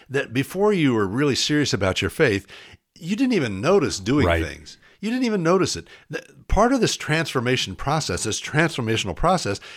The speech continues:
Speaker 1: is just noticing, you know what? Just because you're right in a given situation doesn't mean you have to press your advantage. It doesn't mean you have to crush the other person.
Speaker 2: Right.
Speaker 1: It doesn't mean that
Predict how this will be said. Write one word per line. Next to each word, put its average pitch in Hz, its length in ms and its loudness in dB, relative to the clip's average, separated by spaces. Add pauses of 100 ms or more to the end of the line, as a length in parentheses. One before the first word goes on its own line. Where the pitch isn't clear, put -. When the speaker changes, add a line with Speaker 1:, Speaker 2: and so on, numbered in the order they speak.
Speaker 1:
is 143 140 -2
just 208 180 0
noticing, 180 600 -2 (220)
you 226 100 -4
know 233 120 4
what? 180 320 4 (1080)
Just 180 320 4
because 170 360 2
you're 110 120 2
right 110 320 2
in 87 140 0
a 87 60 -2
given 101 340 -2
situation 92 640 -2 (240)
doesn't 180 340 6
mean 131 200 0
you 107 80 0
have 110 160 0
to 90 80 -8
press 113 360 -2
your 101 140 0
advantage. 85 580 -2
It 123 140 -10
doesn't 185 300 -4
mean 143 140 -2
you 113 80 -2
have 117 160 -2
to 95 100 -10
crush - 340 -6
the 98 140 -2
other 90 180 -4
person. 73 400 -12
Speaker 2:
Right. 87 240 0
Speaker 1:
It 120 160 -6
doesn't 180 340 -2
mean 127 240 2
that 98 140 -2